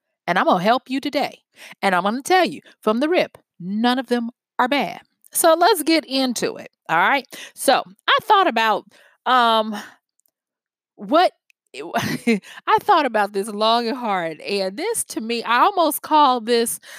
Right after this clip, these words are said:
the, um, first aid kit for not getting into fights over the holidays. But I was like, "Nah, I'm not gonna do that."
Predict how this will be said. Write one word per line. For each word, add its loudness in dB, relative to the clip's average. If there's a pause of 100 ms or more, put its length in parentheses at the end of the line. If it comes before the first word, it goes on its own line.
(160)
the, -4
um, -2
first 2
aid 0
kit 2 (260)
for 0
not 0
getting -4
into -4
fights -2
over -4
the -4
holidays. 0
But 0
I 2
was -2
like, 0
"Nah, 0
I'm -2
not -4
gonna -6
do -10
that." -12